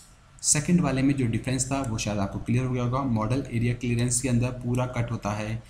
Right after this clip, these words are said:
यहाँ पे सिर्फ profile को फॉलो करता हुआ जा रहा है और depth में जाता हुआ cut कर रहा है, ये इसमें main difference है। और इसे करते हैं close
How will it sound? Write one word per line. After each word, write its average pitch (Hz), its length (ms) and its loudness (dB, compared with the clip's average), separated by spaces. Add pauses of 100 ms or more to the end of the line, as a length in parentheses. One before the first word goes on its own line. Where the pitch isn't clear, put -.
(320)
यहाँ 113 180 2
पे 113 120 -2
सिर्फ 117 200 -2
profile 113 400 0
को 131 140 -2
फॉलो 117 280 2
करता 110 240 -2
हुआ 110 120 0
जा 107 140 0
रहा 113 140 0
है 123 80 0
और 120 340 0 (320)
depth 120 300 -2
में 123 120 4
जाता 104 240 0
हुआ 127 140 0
cut - 200 -4
कर 90 160 0
रहा 73 120 -2
है, - 120 -8 (600)
ये 135 160 6
इसमें 135 440 2
main 107 280 2
difference 82 460 -4
है। - 80 -20 (2250)
और 113 200 0
इसे - 160 0
करते 127 220 -2
हैं 127 100 0
close 175 360 4